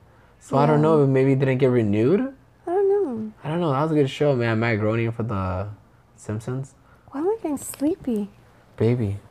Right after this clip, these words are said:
Speaker 2: What?
Speaker 1: You look fucking sexy.
Speaker 2: What the hell?
Speaker 1: You do.
Speaker 2: I'm s-, I'm wearing a black t-shirt.
Speaker 1: You're wearing a fucking bra-, Brazzers?
Speaker 2: Mm.
Speaker 1: Blazers?
Speaker 2: What about it?
Speaker 1: Brazers? Brazzers. Where'd you get that shirt from?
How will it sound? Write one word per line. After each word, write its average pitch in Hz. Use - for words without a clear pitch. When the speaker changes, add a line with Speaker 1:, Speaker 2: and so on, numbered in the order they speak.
Speaker 2:
What? 311
Speaker 1:
You 120
look 135
fucking 131
sexy. 110
Speaker 2:
What 320
the 453
hell? 359
Speaker 1:
You 127
do. 113
Speaker 2:
I'm 110
s-, -
I'm 285
wearing 294
a 262
black 254
t-shirt. 220
Speaker 1:
You're 123
wearing 131
a 101
fucking 104
bra-, 104
Brazzers? 123
Speaker 2:
Mm. 220
Speaker 1:
Blazers? 143
Speaker 2:
What 226
about 220
it? 202
Speaker 1:
Brazers? 147
Brazzers. 104
Where'd 123
you 196
get 196
that 185
shirt -
from? 117